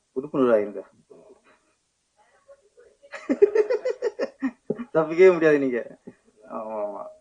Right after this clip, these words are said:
உங்க மக உங்களுக்கு சம்பளம் கொடுக்குதோ இல்லையோ, பேங்க் அக்கவுண்ட்ல இருந்து ம-, அது பணம் எடுக்க முடியாம இருக்காதுல்ல, எடுத்துடலாம். ஓகே.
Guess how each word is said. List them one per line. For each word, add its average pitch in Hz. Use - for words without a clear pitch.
உங்க 113
மக 120
உங்களுக்கு 139
சம்பளம் 131
கொடுக்குதோ 131
இல்லையோ, 120
பேங்க் 151
அக்கவுண்ட்ல 131
இருந்து 131
ம-, 110
அது 131
பணம் 135
எடுக்க 139
முடியாம 151
இருக்காதுல்ல, 131
எடுத்துடலாம். 120
ஓகே. -